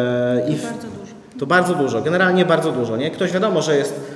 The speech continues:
Speaker 1: e, odchyleniem standardowym od normy, ktoś nadrabia, a ktoś jakby mało korzysta, ale generalnie jest to, są to liczby przerażające, nie? W wieku szesnastu, sześćdziesięciu czterech lat,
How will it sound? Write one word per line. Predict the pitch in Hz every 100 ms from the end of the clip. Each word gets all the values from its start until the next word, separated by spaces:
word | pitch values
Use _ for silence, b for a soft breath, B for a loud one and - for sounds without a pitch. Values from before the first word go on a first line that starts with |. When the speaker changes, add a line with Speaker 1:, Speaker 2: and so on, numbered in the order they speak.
| B 135
Speaker 1:
e, | 156
odchyleniem | 151 190 175 151 147
standardowym | 147 131 131 135 131
od | 127
normy, | 135 120 127 180 - -
ktoś | 139 123
nadrabia, | 151 160 147 120 131 151
a | 127
ktoś | 127 127 -
jakby | 127 123 127 131 135 147
mało | 156 135
korzysta, | 135 120 117 135 175 B B 131
ale | 151
generalnie | 160 170 165 165
jest | 165
to, | 165
są | 151 170
to | 175
liczby | 165 165
przerażające, | 165 175 151 147 123 107 98 107
nie? | 135
W | 143
wieku | 139
szesnastu, | 139 139 156 147 143
sześćdziesięciu | 143 147 147 -
czterech | - 110
lat, | 147 156